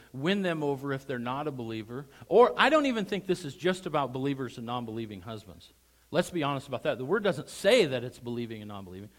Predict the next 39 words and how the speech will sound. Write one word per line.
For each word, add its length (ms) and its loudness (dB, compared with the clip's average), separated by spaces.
says 300 -2
disobedient. 920 -2
So 140 -2
I'm 120 -2
not 220 0
so 160 -4
foolish, 500 -4
and 140 -6
we 100 0
shouldn't 340 -4
be 120 -4
so 180 -8
foolish 420 -8
to 60 -14
think 240 -10
that 160 -12
this 260 -2
only 340 -2
applies 540 -2
to 120 -8
ladies 420 -4
who 100 -8
are 80 -8
married 280 -8
to 120 -10
unbelieving 540 -10
husbands. 540 -18
This 180 -4
can 200 -8
apply 480 -6
across 460 -10
the 80 -12
board 380 -12
to 100 -14
guys 440 -4
that 140 -8
are 160 -10
in 220 -6
disobedience 1040 -12